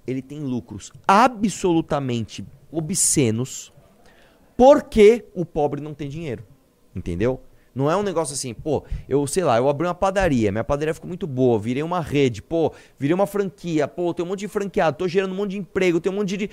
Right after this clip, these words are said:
eu tô tirando as pessoas da pobreza e eu fiquei bilionário. Pô, da hora. O caso do banco, não. É um setor absolutamente regulado, ou seja, você não pode emprestar dinheiro pras pessoas sem passar dessa regulação. É um setor que trata da gênese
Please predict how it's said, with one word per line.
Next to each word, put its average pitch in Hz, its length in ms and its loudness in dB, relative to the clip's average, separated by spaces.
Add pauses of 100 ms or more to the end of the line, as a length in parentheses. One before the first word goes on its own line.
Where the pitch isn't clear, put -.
(140)
eu 160 80 -6
tô 220 100 6
tirando 226 460 2
as 214 80 2
pessoas 214 160 -4
da 220 80 0
pobreza 202 380 0
e - 20 -2
eu 220 60 0
fiquei 220 180 -8
bilionário. 190 460 2
Pô, 160 140 0
da 113 220 0
hora. 185 380 0 (1040)
O 123 100 -8
caso 165 280 0
do 175 60 -6
banco, 123 300 -2
não. 123 360 0
É 107 60 -14
um 107 100 -12
setor 107 340 -8
absolutamente 131 800 -8
regulado, 123 640 -2 (480)
ou 110 100 -4
seja, 92 300 -6 (180)
você 120 220 -10
não 180 100 -8
pode 175 320 -2
emprestar 131 360 -4
dinheiro 120 500 -4 (260)
pras 113 160 -6
pessoas 127 380 -4
sem 156 180 -4
passar 139 640 -6 (300)
dessa 117 260 -2
regulação. 120 580 -2 (380)
É - 80 -10
um 127 80 -4
setor 151 360 -8
que - 100 -14
trata 120 480 -4
da 147 200 -2
gênese 123 840 2